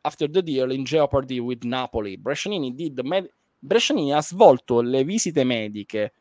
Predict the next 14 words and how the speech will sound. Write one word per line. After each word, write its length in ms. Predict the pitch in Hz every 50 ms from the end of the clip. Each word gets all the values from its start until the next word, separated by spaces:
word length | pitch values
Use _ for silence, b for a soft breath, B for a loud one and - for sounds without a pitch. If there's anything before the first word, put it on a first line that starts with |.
| _ _ _ _ _
con 200 | _ - 208 214 190
il 220 | 156 135 123 117
Napoli 600 | 113 113 113 101 92 92 - - 113 117 117 120 - -
oggi 560 | 117 107 98 95 104 - - 139 160 190 214 - _ _ _ _ _ _ _ _ _ _ _ _ _
e 120 | - 190 190
dopo, 500 | 190 196 220 214 170 139 - - 131 127
dato 360 | 147 175 214 220 - - 156
che 180 | 143 - 143 139
è 40 | 135
saltato 960 | - - - - 131 120 110 - - 135 120 107 104 - - 101 101 98 -
Cajuste 680 | _ - 135 131 120 - 180 185 160 - - - - -
Brentford, 880 | 107 123 120 123 117 117 - - - 151 147 156 165 165 180 202 - _ _ _ _ _ _ _ _ _ _ _ _ _ _ _ _ _ _ _ _ _ _ _ _ _ _ _
nonostante 840 | - 156 165 170 185 185 - - - 226 226 233 214 - - 170 165
abbia 640 | 170 185 170 135 104 107 107 110 107 95 95 -